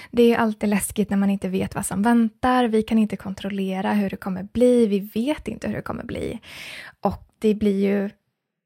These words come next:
alltså då kan man ju inte planera i detalj. Man kan inte göra en vattentät plan, utan det kommer få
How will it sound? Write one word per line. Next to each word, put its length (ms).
alltså 180
då 100
kan 240
man 100
ju 0
inte 140
planera 440
i 60
detalj. 440
Man 180
kan 260
inte 460
göra 340
en 100
vattentät 640
plan, 580
utan 500
det 140
kommer 420
få 500